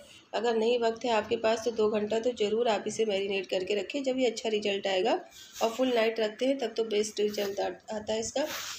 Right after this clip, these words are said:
तो आप अगर हो सके तो full night रख दें, नहीं तो दो घंटा तो कम से कम marinate करके रखें। अब यहाँ पर मेरे पास grill pan था तो मैंने grill pan ले लिया। आपके पास grill pan नहीं है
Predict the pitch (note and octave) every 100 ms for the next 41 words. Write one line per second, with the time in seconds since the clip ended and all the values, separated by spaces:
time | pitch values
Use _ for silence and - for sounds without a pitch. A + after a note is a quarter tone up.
0 | - - A3+ G#3+ G#3 G#3+ G#3+ G#3+ B3 C4
1 | C#4 C#4 G#3+ F#3+ F#3+ G#3 A#3+ A#3+ C4+ D#4+
2 | G#3+ G#3+ A3 A#3+ A3+ G#3+ A3+ A#3+ A3 G#3+
3 | A3+ C4 B3 G#3 G3+ G3 - F#3+ F3+ F#3
4 | - - - - - - - - - -
5 | A#3+ B3 C4 C4+ C4 C4+ C#4 C4+ A3 C4
6 | C4+ C4+ C4 C4+ C4+ B3 A#3+ A#3 A3 A#3+
7 | B3 B3 B3 B3+ B3 A3+ A#3 A#3+ A3+ A3
8 | A3+ A3+ A3+ A3+ A3+ C#4 D4+ D#4